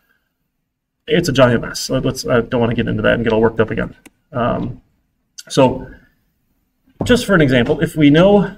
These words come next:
there's an, a new industrial waste byproduct that's environmentally harmful, but it's new, so there's no regulation, there's no law that says you can't do this. You can't go pump this, uh, industrial waste out into the lake here.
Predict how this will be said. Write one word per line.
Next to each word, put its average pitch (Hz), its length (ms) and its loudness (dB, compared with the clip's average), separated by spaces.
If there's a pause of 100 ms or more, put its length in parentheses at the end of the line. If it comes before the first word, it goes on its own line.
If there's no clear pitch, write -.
there's 139 220 2
an, - 300 -2 (140)
a 139 80 -2
new 202 440 6
industrial 175 460 2
waste 180 280 -2
byproduct 120 600 2 (140)
that's 127 220 0
environmentally 160 600 2
harmful, 160 580 0 (800)
but 135 120 4
it's 127 160 -2
new, 160 420 6
so 143 140 0
there's 127 180 0
no 151 200 6
regulation, 147 560 2
there's 123 160 0
no 131 120 2
law 135 460 4
that 127 140 -2
says 123 320 2
you 123 120 0
can't 127 340 -4
do 135 140 2
this. - 460 -6 (420)
You 120 120 -2
can't 127 240 -2
go 127 120 0
pump - 280 -2
this, 131 240 -4
uh, 127 260 -10
industrial 131 440 0
waste 127 280 0
out 127 320 0
into 123 160 -2
the 117 100 0
lake - 240 0
here. 101 240 -6